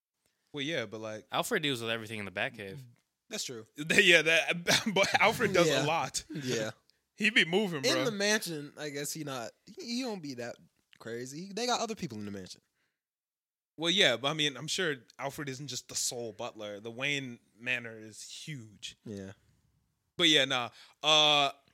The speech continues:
Speaker 1: I would, I would get security. I would have at least one, depending on how big my crib is and how famous I am,
Speaker 2: Mm-hmm.
Speaker 1: at least one. But, like, if
Speaker 3: Yeah.
Speaker 1: my crib is huge and I'm famous as fuck, I might need more.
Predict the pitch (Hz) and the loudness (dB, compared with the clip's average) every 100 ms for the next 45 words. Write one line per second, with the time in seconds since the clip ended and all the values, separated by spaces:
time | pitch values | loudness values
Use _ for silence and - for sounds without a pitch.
0 | - 226 226 285 320 202 254 170 - 120 | 4 6 8 4 2 0 0 -2 -4 -6
1 | 120 113 110 120 _ _ _ _ 170 185 | -10 -12 -12 -18 _ _ _ _ 2 4
2 | 185 151 151 170 165 185 214 - 160 160 | 6 4 4 2 2 -4 -2 -4 -8 -8
3 | 160 196 269 285 247 196 190 127 156 165 | -4 4 4 4 2 2 2 2 -2 0
4 | 151 131 139 135 156 156 - - - 147 | 0 0 -4 -4 -4 -4 -10 -20 -10 -4
5 | 151 151 - - 139 156 147 147 123 120 | -2 -2 -4 0 2 2 -2 -2 -2 -2
6 | 131 156 175 120 113 104 - _ 160 151 | -4 -6 -8 -10 -10 -12 -16 _ -4 -2
7 | 151 151 - 110 101 101 104 _ _ 147 | -4 -8 -10 -12 -16 -18 -20 _ _ -2
8 | 151 151 175 196 - 208 165 175 - - | 2 2 2 0 2 0 0 -2 -4 -4
9 | 175 180 202 196 - _ _ _ - 147 | -6 -6 -6 -10 -12 _ _ _ 0 4
10 | 143 135 135 131 - 151 147 151 156 143 | 6 4 0 -6 -6 -8 -2 0 0 0
11 | 160 - - 143 151 - 127 135 131 113 | -6 -6 -4 -2 -4 -8 -10 -6 -6 -8
12 | 110 101 98 95 | -12 -18 -16 -18